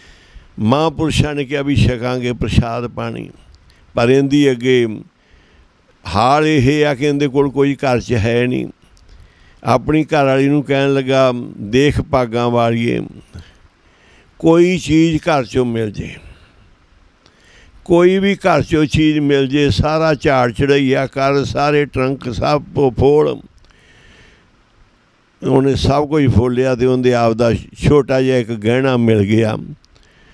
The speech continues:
ਹੱਥ ਵਿੱਚ ਪਾਉਣ ਵਾਲੀ ਮੁੰਦਰੀ ਮਿਲ ਗਈ ਉਹਨੂੰ। ਕਹਿਣ ਲੱਗੀ, "ਪਤੀ ਜੀ ਇਹੀ ਹੈ।" ਬੜਾ ਖੁਸ਼ ਹੋਇਆ।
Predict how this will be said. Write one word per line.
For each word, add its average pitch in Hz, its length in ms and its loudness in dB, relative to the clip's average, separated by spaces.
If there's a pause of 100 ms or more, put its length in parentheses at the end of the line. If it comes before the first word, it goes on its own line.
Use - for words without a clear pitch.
(1600)
ਹੱਥ 131 200 2
ਵਿੱਚ 143 260 -2
ਪਾਉਣ 131 380 0
ਵਾਲੀ 131 300 4
ਮੁੰਦਰੀ 127 420 2
ਮਿਲ 117 260 0
ਗਈ 107 240 -2
ਉਹਨੂੰ। 107 300 -4 (2000)
ਕਹਿਣ 147 280 2
ਲੱਗੀ, 147 240 2
"ਪਤੀ 139 360 2
ਜੀ 139 180 4
ਇਹੀ 113 380 2
ਹੈ।" 110 40 0
ਬੜਾ 113 320 0
ਖੁਸ਼ 120 360 0
ਹੋਇਆ। 107 360 0